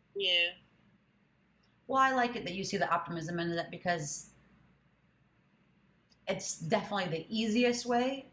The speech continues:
Speaker 2: to just keep going.
Speaker 1: Right.
Speaker 2: Well, thank you for your time.
Speaker 1: Thanks so much for having me.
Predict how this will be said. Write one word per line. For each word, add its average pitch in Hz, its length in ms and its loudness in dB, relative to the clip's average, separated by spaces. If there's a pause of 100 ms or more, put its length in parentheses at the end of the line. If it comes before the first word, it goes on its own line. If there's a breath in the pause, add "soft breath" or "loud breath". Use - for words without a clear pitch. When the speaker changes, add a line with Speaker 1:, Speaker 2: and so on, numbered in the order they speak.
(120)
Speaker 2:
to 175 200 0
just 160 440 -4
keep 208 220 -2
going. 151 380 0 (680)
Speaker 1:
Right. 170 420 2 (2250 loud breath)
Speaker 2:
Well, 254 360 6
thank 277 240 0
you 320 80 -2
for 311 120 0
your 311 120 2
time. 202 420 0 (640)
Speaker 1:
Thanks 240 220 2
so 294 160 0
much 233 400 0
for 240 80 -6
having 185 320 -4
me. 185 240 -6